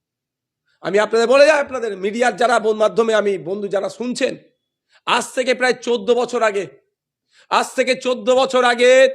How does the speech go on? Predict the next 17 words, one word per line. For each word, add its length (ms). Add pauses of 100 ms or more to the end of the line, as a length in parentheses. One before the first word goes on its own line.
তেইশে 440
জানুয়ারি 580 (920)
ভাপ্তায় 580
একটা 320
কলেজের 560
জন্য 260
শিলান্যাস 500
করেছিল 320
তৎকালীন 640 (280)
বামেদের 380
আমলে। 360 (880)
সেই 260
কলেজ 300
এখনো 280
হলো 220
না 120
কেন? 320